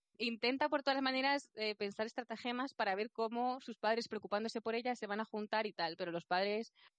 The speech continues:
la verdad, son unos egoístas tremendos. Ella tiene lo suyo, ¿eh? Porque ella es también tela, pero los padres son un poco lo peor, y en el segundo ya ha empeorado la cosa, y ya ella se está empezando a dar cuenta de lo que hay, de su situación, y de que tiene que aceptar que sus padres están divorciados y no,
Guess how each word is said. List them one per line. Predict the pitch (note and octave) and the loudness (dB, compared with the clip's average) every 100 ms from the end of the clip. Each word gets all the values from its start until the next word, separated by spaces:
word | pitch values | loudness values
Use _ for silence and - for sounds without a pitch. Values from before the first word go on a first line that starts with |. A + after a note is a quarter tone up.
| _ _ - | _ _ -2
la | F#3 | 2
verdad, | F3 F3 | 2 0
son | G3+ | -2
unos | G3 F#3+ | -4 -4
egoístas | F#3+ F3+ G#3+ G3 | -2 -2 -2 -4
tremendos. | F3 F3+ A3 D4 - _ _ _ - | -4 -4 -6 -8 -12 _ _ _ 2
Ella | A3 B3 | 4 6
tiene | C#4 | 6
lo | F#3+ | 4
suyo, | - F#3+ E3+ | 2 -2 -2
¿eh? | D3+ | -4
Porque | - E3 E3+ | -4 -4 -2
ella | E3 F3 | 0 2
es | F3 F#3+ F3 - - | 2 0 -2 -10 -6
también | E3+ E3 D#3+ F3+ E3+ | -4 -4 -4 -4 -2
tela, | F#3+ F3 - _ - | -2 -2 -8 _ 2
pero | G#3+ | 4
los | F3+ - | 4 2
padres | F#3 G3 G3 | 2 2 0
son | G3+ G3+ | 0 0
un | G#3+ | -2
poco | F3+ F#3 | 0 2
lo | G#3+ | 2
peor, | G3+ F#3+ A3+ C#4 _ _ _ _ _ _ | 4 4 4 2 _ _ _ _ _ _
y | A3+ | 0
en | A3+ | 2
el | G#3 | 2
segundo | G3+ F#3+ G#3+ A3 | 2 2 4 4
ya | G#3 G#3 | 4 2
ha | F#3+ | 0
empeorado | G3 G3+ G3 | 2 2 2
la | F#3+ | 0
cosa, | G#3 G3+ F#3+ - - _ - | -2 -6 -10 -12 -20 _ -8
y | G3+ | 0
ya | F#3 | 2
ella | F#3 | 2
se | G3 | 2
está | - | 0
empezando | F#3 G#3 G3 | 0 2 2
a | |
dar | F#3 | 2
cuenta | - G3+ - | 2 0 0
de | - | 0
lo | F3+ | 0
que | F3+ F#3 | 2 2
hay, | F#3 G#3+ | 2 0
de | A#3+ | -2
su | G3 | -4
situación, | F#3+ F3 - G3+ A#3+ | 0 -2 2 2 4
y | |
de | G#3 | 0
que | F#3 | 0
tiene | F3+ F#3 | 0 0
que | G3+ | 0
aceptar | G#3 F#3+ F#3+ G#3+ | -4 0 0 0
que | |
sus | G3+ F3 | -4 0
padres | D#3+ E3 F#3 G#3 | 2 2 0 -8
están | - D3+ | -12 -8
divorciados | D#3+ E3 D#3+ D#3+ G#3+ | -4 -2 -2 -4 -4
y | F3+ | -4
no, | D#3+ D#3 D#3 | -4 -2 -4